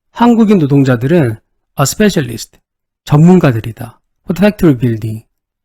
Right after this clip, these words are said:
공장을 짓는 것에 대한 전문가들이다.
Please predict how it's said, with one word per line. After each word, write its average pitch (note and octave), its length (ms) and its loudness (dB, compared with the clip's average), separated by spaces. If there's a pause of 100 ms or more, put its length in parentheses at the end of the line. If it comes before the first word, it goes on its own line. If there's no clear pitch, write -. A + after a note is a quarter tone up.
(100)
공장을 F3+ 760 4
짓는 E3 440 2
것에 D3 280 0
대한 D#3 400 -2 (320)
전문가들이다. C#3+ 800 0